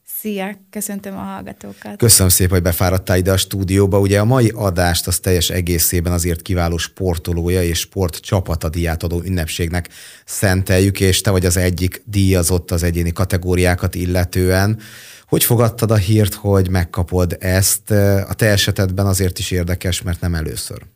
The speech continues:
Speaker 1: Igen, ö, igazából nagyon hálás vagyok ezért, hogy ezt így megkaptam így Érd városától. Hát nagyon örültem neki, tehát tényleg így negyedik alkalommal, ö, nagyon örültem.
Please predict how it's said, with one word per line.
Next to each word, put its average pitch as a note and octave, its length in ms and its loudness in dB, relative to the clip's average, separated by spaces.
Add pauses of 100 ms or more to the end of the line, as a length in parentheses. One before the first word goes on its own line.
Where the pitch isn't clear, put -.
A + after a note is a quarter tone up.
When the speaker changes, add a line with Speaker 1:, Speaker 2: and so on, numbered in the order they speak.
(520)
Speaker 1:
Igen, F#3+ 420 -6
ö, G3+ 420 -4
igazából A3 1000 -4
nagyon F#3 280 -8
hálás G3 400 -10
vagyok F#3+ 280 -8
ezért, F#3+ 340 -8
hogy G3 120 -10
ezt F#3+ 220 -10
így F#3+ 80 -12
megkaptam G3 640 -10
így G3+ 140 -6
Érd G3+ 300 -8
városától. B3 960 -6 (720)
Hát - 200 -6
nagyon F#3 300 -4
örültem F3+ 500 -8
neki, F#3 460 -8
tehát G3 180 -6
tényleg G3 200 -4
így G3 100 -6
negyedik G3 420 -6
alkalommal, G3+ 840 -6 (280)
ö, F3+ 380 -10 (180)
nagyon D#3 320 -12
örültem. D#3+ 520 -18